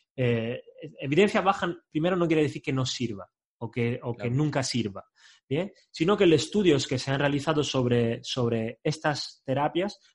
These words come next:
Speaker 1: por un lado, o refutan, que quiere decir que dicen que esta herramienta en particular no sirve,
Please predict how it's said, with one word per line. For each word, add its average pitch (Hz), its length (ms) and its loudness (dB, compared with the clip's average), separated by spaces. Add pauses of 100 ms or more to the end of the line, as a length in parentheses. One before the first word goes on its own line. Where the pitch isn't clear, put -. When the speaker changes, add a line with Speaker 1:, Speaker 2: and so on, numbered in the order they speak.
Speaker 1:
por 143 140 2
un 151 120 6
lado, 123 380 6 (420)
o 202 140 8
refutan, 165 800 4 (240)
que 135 100 -6
quiere 147 180 2
decir 147 280 0
que 123 100 -4
dicen 143 380 2
que - 300 -10
esta 196 320 2
herramienta 127 760 0 (140)
en 160 140 -2
particular 131 640 -2
no 156 340 -2
sirve, 127 600 -2